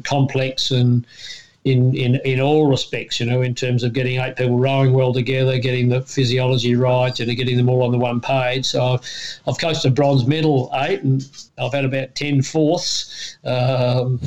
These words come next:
<laughs> there too. So there's sort of a bit of, I wouldn't say unfinished business 'cause there won't be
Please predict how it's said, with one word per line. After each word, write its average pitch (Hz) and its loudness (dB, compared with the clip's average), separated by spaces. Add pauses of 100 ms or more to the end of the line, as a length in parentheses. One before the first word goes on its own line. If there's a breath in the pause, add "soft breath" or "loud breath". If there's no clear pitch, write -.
(120)
<laughs> 127 -12
there 139 0
too. 139 0
So 139 -2
there's 139 2
sort 160 0
of 135 4
a 123 2
bit 131 0
of, 123 -2 (360)
I 131 2
wouldn't 127 2
say 123 -2
unfinished 123 0
business 135 0
'cause 131 2
there 127 2
won't 123 0
be 135 0